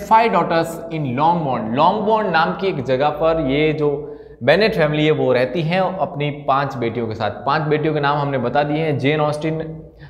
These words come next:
I'm sorry, अ, सबसे बड़ी बेटी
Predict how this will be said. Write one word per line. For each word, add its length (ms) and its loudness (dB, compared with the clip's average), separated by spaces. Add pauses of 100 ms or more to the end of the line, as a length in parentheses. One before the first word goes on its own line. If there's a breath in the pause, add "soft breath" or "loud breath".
(140)
I'm 100 -4
sorry, 220 4 (640 loud breath)
अ, 380 0 (100)
सबसे 240 4
बड़ी 200 4
बेटी 280 2